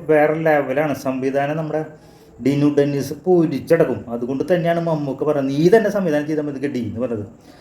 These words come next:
കാരണം നമുക്കറിയാം, കലു ഡെന്നിസ് എന്ന് പറഞ്ഞാൽ നമുക്കറിയാം ഏറ്റവും കൂടുതൽ സിനിമയുടെ തിരക്കഥ എഴുതിയിട്ടുള്ള ആളാണ് കലു ഡെന്നിസ്. നിങ്ങളത് അതിനെപ്പറ്റി കൂടുതൽ മനസ്സിലാക്കിയിട്ടുണ്ടോന്ന് അറിയില്ല. മമ്മൂക്കയുടെയും എല്ലാവരുടെയും ഏറ്റവും കൂടുതൽ ഹിറ്റ് സിനിമകൾ ചെയ്തിട്ടുള്ള ആളാണ് കലു ഡെന്നിസ്. ഇവിടെയുള്ള ഒരുവിധം ഹിറ്റുകളൊക്കെ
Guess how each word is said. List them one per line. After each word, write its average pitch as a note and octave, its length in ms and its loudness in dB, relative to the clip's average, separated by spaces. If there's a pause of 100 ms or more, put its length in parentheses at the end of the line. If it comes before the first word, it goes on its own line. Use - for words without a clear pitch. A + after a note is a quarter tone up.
(180)
കാരണം F3+ 240 8
നമുക്കറിയാം, A3 420 4
കലു F3 180 4
ഡെന്നിസ് F#3+ 420 2
എന്ന് E3+ 120 -4
പറഞ്ഞാൽ F3 160 -2
നമുക്കറിയാം D#3 340 0
ഏറ്റവും E3+ 460 4
കൂടുതൽ A3 240 6
സിനിമയുടെ D#3+ 520 -2 (500)
തിരക്കഥ E3 360 4
എഴുതിയിട്ടുള്ള D#3 340 2
ആളാണ് C3+ 360 -2
കലു C#3+ 180 2
ഡെന്നിസ്. D3+ 360 0 (640)
നിങ്ങളത് D#3+ 300 2 (340)
അതിനെപ്പറ്റി F3 320 0
കൂടുതൽ F3 400 0
മനസ്സിലാക്കിയിട്ടുണ്ടോന്ന് E3 640 0
അറിയില്ല. D3 200 -2
മമ്മൂക്കയുടെയും D3 720 0
എല്ലാവരുടെയും D#3 600 0
ഏറ്റവും D#3 220 -6
കൂടുതൽ D#3 200 -4
ഹിറ്റ് D#3 240 -6
സിനിമകൾ D3 300 -6
ചെയ്തിട്ടുള്ള C3+ 340 -6
ആളാണ് C3 340 -4
കലു E3 180 6
ഡെന്നിസ്. F3+ 560 0 (840)
ഇവിടെയുള്ള A3+ 260 8
ഒരുവിധം A3+ 440 4
ഹിറ്റുകളൊക്കെ F#3+ 720 -2